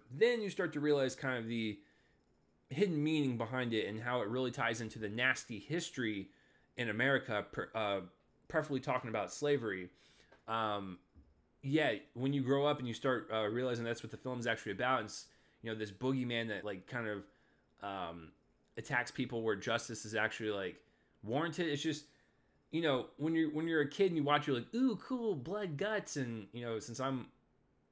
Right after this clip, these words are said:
you know, as I was a little boy, I was like, you know, "I hope there's, like, some boobies or whatever." <laughs> It's like, such small peanut minds, uh, we were. But, um,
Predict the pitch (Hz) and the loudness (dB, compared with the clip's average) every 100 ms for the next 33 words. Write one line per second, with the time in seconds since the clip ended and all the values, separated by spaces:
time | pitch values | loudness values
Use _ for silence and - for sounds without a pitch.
0 | - - 139 139 131 120 123 135 135 131 | -18 -14 -10 -8 -8 -8 -4 0 2 4
1 | 127 113 139 143 127 123 120 113 131 147 | 2 4 6 8 6 2 0 -2 -2 -6
2 | 208 214 196 180 170 185 185 240 233 170 | -6 -6 -4 -4 -4 -4 -4 -4 -4 -2
3 | 151 147 147 185 151 156 135 - - - | 0 2 2 2 2 4 4 2 -10 -20
4 | - _ _ _ _ _ - - 240 - | -20 _ _ _ _ _ -8 4 4 4
5 | - 185 180 175 - - 185 160 - 135 | -2 4 6 4 2 -4 0 0 0 0
6 | 127 104 92 80 - - - 123 113 107 | 2 0 -4 -10 -12 -14 -12 -6 -4 -2
7 | 101 - 117 123 110 104 82 82 - 123 | -6 -8 -4 -2 0 -2 -2 -6 -4 -2
8 | 135 123 117 | 0 0 0